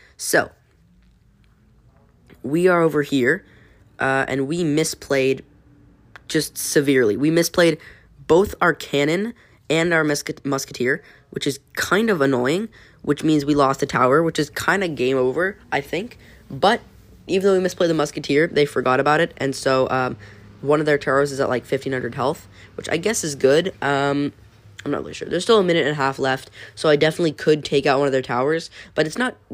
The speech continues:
great to tower trade with two point six Hog Cycle,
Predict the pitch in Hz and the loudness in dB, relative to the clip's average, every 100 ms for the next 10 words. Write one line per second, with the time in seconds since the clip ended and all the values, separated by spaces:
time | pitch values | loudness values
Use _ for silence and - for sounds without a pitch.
0 | 143 139 139 139 - - - - 120 131 | -4 2 2 2 -6 -8 -8 -6 -4 -2
1 | 139 - 143 143 135 120 117 - - _ | -4 -2 2 2 0 -2 -2 -4 -20 _
2 | _ _ _ - 151 - 143 - 123 - | _ _ _ -10 -8 -2 -2 -2 -8 -8
3 | - 120 123 131 - 156 156 | -8 -8 -6 -4 0 -2 -2